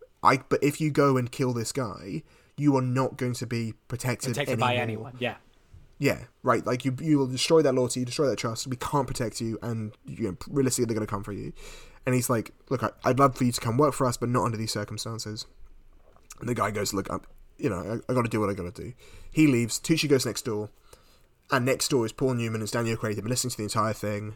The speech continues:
Speaker 1: Tucci tries to persuade them to hire a, uh, hitman. The hitman's like, uh, they, they go, "Oh, I don't really, you know, do we have to?" He's like, "Yeah, wh-, what would you do if there's anyone else?" The guy goes, "Fine, hitman, but don't kill the younger boy."
Speaker 2: Yeah,
Speaker 1: And
Speaker 2: even
Speaker 1: Tucci
Speaker 2: though,
Speaker 1: goes
Speaker 2: yeah, Tu-, Tucci goes like,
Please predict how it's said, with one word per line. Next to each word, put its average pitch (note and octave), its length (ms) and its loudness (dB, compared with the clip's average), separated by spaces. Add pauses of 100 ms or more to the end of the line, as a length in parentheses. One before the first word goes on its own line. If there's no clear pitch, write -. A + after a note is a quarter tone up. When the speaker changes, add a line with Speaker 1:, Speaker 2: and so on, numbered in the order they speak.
(220)
Speaker 1:
Tucci A#2+ 260 0
tries A#2 200 -2
to - 40 -8
persuade A#2+ 280 -2
them G#2 120 -6
to G2+ 260 -4 (100)
hire G#2+ 300 0
a, G2+ 220 -4
uh, F#2+ 140 -8
hitman. D#3 480 0 (800)
The G#2+ 440 0
hitman's A2+ 480 -4
like, F#2+ 320 -8 (720)
uh, A#2 120 2
they, B2 180 0
they C#3+ 120 4
go, B2+ 180 2
"Oh, C#3 180 8
I C#3 40 4
don't B2+ 120 2
really, B2 200 -2 (160)
you A2 120 -6
know, G#2+ 100 -2
do A#2+ 140 -2
we A#2+ 80 0
have C3 180 0
to?" C3+ 100 0
He's A#2+ 180 0
like, G#2+ 120 -4
"Yeah, A#2 120 0
wh-, A2+ 100 -4
what A#2 100 -12
would B2 200 -2
you A#2 60 -6
do A#2 100 0
if G2+ 80 -2
there's G#2 120 -6
anyone G#2+ 240 -4
else?" E3 360 0 (760)
The C3+ 100 -4
guy B2 100 2
goes, A2+ 160 0
"Fine, B2+ 500 4
hitman, A#2+ 440 0
but A#2 140 -6
don't C3 220 6
kill C3 160 -2
the A#2 80 0
younger A2 200 0
boy." G2+ 280 -10 (160)
Speaker 2:
Yeah, C3 240 -2
Speaker 1:
And A#2+ 120 -4
Speaker 2:
even C#3+ 180 4
Speaker 1:
Tucci - 20 2
Speaker 2:
though, C#3+ 180 6
Speaker 1:
goes D3 100 -2 (140)
Speaker 2:
yeah, C#3 200 0
Tu-, D3 240 -2
Tucci C3+ 300 -4
goes C3 200 0
like, A#2+ 220 2